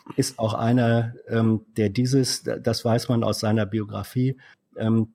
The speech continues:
der, der solche Überlegungen, wie sieht die Arbeitsgesellschaft der Zukunft aus und wie verbindet sie sich mit der älter werdenden Zivilgesellschaft, diese Überlegungen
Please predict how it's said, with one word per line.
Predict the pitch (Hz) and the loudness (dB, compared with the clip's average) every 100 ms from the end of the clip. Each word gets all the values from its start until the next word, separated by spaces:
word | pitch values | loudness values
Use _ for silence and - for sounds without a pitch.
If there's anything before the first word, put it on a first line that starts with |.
| - | -2
der, | 107 104 | 0 0
der | - - 95 | -2 -6 -2
solche | 101 117 139 120 | 2 2 2 2
Überlegungen, | 123 131 110 104 110 127 131 127 123 | 2 0 2 2 2 2 2 2 2
wie | 104 117 | 2 0
sieht | 117 117 | 0 0
die | 107 | -2
Arbeitsgesellschaft | 110 113 120 113 - - 110 101 101 95 104 - 110 - | 0 2 2 0 -4 -4 -2 -2 -2 0 0 0 -2 -4
der | 92 | -6
Zukunft | - - 113 - - | -6 -4 -4 -4 -6
aus | 117 120 - | -4 -4 -2
und | 110 101 | -4 -4
wie | |
verbindet | 104 107 101 107 110 | -4 -4 0 0 0
sie | - 101 | 0 -2
sich | 104 - - - - _ | -2 -4 -10 -20 -20 _
mit | 101 98 | -6 -2
der | 101 98 92 92 _ _ _ - - - - | 0 2 0 -4 _ _ _ -14 -14 -14 0
älter | 110 117 101 | 2 4 4
werdenden | 98 95 95 90 | 4 4 2 0
Zivilgesellschaft, | 98 87 120 120 104 107 - 107 - | -2 0 0 0 0 0 0 -2 -2
diese | 110 107 | -4 -2
Überlegungen | 135 104 101 101 110 110 107 107 | -4 -2 -2 -2 0 2 2 -2